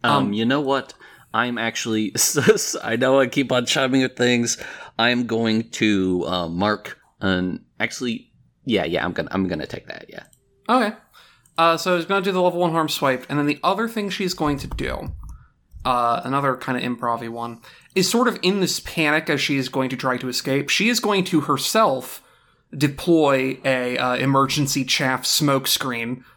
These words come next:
Speaker 2: uh, to disrupt your, uh, visuals, and then, like, as she is trying to, like,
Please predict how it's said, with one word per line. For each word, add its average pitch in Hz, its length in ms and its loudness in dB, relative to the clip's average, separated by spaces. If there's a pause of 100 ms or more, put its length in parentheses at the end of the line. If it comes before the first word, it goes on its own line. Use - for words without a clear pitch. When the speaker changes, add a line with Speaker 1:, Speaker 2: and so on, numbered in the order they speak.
(360)
Speaker 2:
uh, 123 260 2
to 123 220 0 (100)
disrupt 139 500 0
your, 120 300 -2
uh, 120 320 -2 (100)
visuals, 127 720 -2
and 147 180 0
then, 127 440 0
like, 123 300 -4 (380)
as 139 180 0
she 131 220 -2
is 120 160 -6
trying 120 480 -2
to, 117 220 -8
like, 110 320 -8